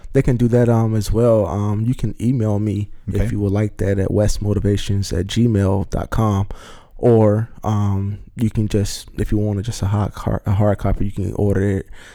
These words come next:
Speaker 1: at all roads lead to west dot com. That's
Speaker 2: Okay.
Speaker 1: all roads lead to west dot com.
Speaker 2: Great. We'll put that link right on the, um,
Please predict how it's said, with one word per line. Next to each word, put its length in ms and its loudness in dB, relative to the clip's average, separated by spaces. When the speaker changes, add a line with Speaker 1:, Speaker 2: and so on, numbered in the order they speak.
Speaker 1:
at 160 0
all 240 2
roads 360 2
lead 320 0
to 160 -2
west 380 0
dot 200 -4
com. 460 -4
That's 300 -2
Speaker 2:
Okay. 100 -14
Speaker 1:
all 340 2
roads 540 -4
lead 280 -2
to 120 -2
west 340 -4
dot 200 -10
com. 260 -6
Speaker 2:
Great. 320 -10
We'll 200 -2
put 260 -2
that 160 0
link 400 0
right 180 2
on 140 2
the, 300 0
um, 360 -4